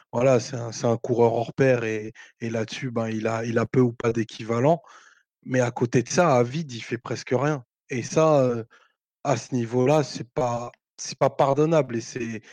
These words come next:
c'est clairement son péché mignon. Quand il retombe dans cet écueil-là, c'est, c'est le Kylian que, perso, j'aime pas trop voir, quoi. Il, il donne pas, il donne pas sa pleine mesure dans ce, dans ces moments-là. Et, euh, et si tu veux équilibrer un côté avec, euh, avec Kylian quand il est comme ça,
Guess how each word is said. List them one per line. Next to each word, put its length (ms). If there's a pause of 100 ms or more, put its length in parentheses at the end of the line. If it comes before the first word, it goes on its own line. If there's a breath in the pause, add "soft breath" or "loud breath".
(140 soft breath)
c'est 220
clairement 380
son 200
péché 360
mignon. 380 (280 soft breath)
Quand 220
il 60
retombe 400
dans 120
cet 280
écueil-là, 640
c'est, 540 (420 soft breath)
c'est 240
le 160
Kylian 380
que, 200 (180)
perso, 360
j'aime 300 (100)
pas 140
trop 240
voir, 340
quoi. 200 (760)
Il, 480
il 100
donne 240
pas, 220
il 100
donne 220
pas 140
sa 140
pleine 260
mesure 340
dans 140
ce, 100 (160)
dans 140
ces 160
moments-là. 460 (360 loud breath)
Et, 200
euh, 400 (120)
et 80
si 180
tu 160
veux 200
équilibrer 520
un 140
côté 360
avec, 400
euh, 420
avec 280
Kylian 280
quand 280
il 80
est 60
comme 240
ça, 220